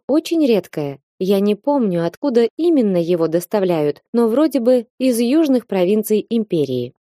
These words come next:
«Живые трости, туфли, в которых я похожа на циркового акробата», пробормотала я. «Скажи, Вэй, ваш император садист, да? Он любит мучить своих подданных.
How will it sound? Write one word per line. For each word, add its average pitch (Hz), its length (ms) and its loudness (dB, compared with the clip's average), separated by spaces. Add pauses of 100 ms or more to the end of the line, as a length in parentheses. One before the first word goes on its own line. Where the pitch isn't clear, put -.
(160)
«Живые 180 840 0
трости, 170 720 -2 (240)
туфли, 254 440 -2
в - 120 -16
которых 214 460 0
я 202 240 0
похожа 208 520 0
на 185 120 -2
циркового 208 760 -2
акробата», 185 800 -4 (260)
пробормотала 156 580 -4
я. 139 260 -4 (320)
«Скажи, 202 480 0
Вэй, 190 360 0 (280)
ваш 226 300 0
император 214 560 -2 (120)
садист, 233 680 -2 (120)
да? 226 300 0 (240)
Он 254 220 2
любит 240 340 0
мучить 269 400 0
своих 202 400 -2
подданных. 170 640 -2